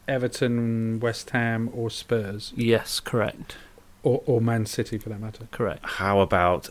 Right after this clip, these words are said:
Speaker 3: another one in the vein of not always been good, Chelsea?
Speaker 2: Not Chelsea.
Speaker 1: Yeah.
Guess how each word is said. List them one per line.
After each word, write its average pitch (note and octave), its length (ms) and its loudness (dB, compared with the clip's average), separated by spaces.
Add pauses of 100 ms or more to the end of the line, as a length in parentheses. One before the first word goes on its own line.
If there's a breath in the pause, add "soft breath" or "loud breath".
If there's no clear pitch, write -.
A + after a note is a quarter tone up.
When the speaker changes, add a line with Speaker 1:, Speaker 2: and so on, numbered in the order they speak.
(100)
Speaker 3:
another F#2+ 320 4
one E2+ 200 4
in E2+ 100 0
the E2+ 100 -2
vein E2+ 440 2
of E2 400 0
not F#2+ 260 2
always E2+ 300 4
been E2 200 -4
good, E2 380 0 (140)
Chelsea? D2 600 0 (680 soft breath)
Speaker 2:
Not C3+ 340 4 (160)
Chelsea. B2+ 720 6
Speaker 1:
Yeah. - 60 -20